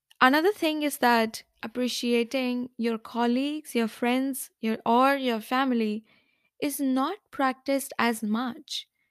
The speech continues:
And that was one of the things I found really hard when I moved to Australia. Hard in the sense that I was taken aback h-, for how people were open and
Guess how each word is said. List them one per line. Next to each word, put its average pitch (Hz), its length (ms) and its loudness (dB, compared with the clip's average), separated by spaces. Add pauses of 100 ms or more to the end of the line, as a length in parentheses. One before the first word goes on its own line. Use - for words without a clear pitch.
(380)
And 240 220 2
that 262 280 2
was 294 240 -6
one 240 160 0
of 247 140 -4
the 247 100 -6
things 233 440 -6
I 226 140 0
found 226 680 -2 (440)
really 240 240 2
hard 226 580 -2 (180)
when 226 140 0
I 226 60 2
moved 214 420 0
to 226 160 -2
Australia. 240 720 -2 (640)
Hard 294 300 8
in 302 120 0
the 294 100 0
sense 262 320 0
that 240 300 2 (420)
I 240 260 8
was 269 220 0
taken 226 320 0
aback 220 520 -2 (180)
h-, - 140 -14 (140)
for 233 220 -4
how 220 260 2
people 220 440 -2
were 220 220 0
open 214 680 2 (580)
and 208 520 0